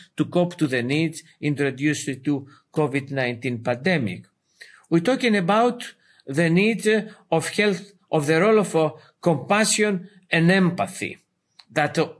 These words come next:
have received a broad attention during the pandemic. We discussed, uh, the need, uh, of an introduction of health technology, and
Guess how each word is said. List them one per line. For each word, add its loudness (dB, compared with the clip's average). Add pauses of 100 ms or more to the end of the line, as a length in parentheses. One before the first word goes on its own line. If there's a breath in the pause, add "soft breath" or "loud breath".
(160)
have -2
received 0
a -4
broad -2
attention -4
during -2
the -4
pandemic. -4 (500 soft breath)
We 4
discussed, 0
uh, 2 (260 loud breath)
the 0
need, 2
uh, 2 (260 loud breath)
of 0
an 4
introduction 0 (100)
of 0
health 0
technology, 0 (400 soft breath)
and -2